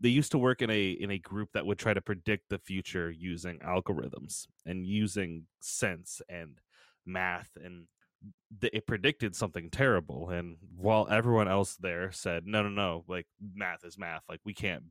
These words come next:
beat the future," Dubs was convinced that they could.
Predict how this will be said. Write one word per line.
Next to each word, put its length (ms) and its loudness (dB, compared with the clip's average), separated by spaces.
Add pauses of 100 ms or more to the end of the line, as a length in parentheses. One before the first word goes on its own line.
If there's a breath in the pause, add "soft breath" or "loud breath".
(160)
beat 200 -4 (120)
the 80 -6
future," 560 -4 (560 soft breath)
Dubs 500 -2
was 160 -6
convinced 460 -6
that 160 -8
they 100 -10
could. 300 -4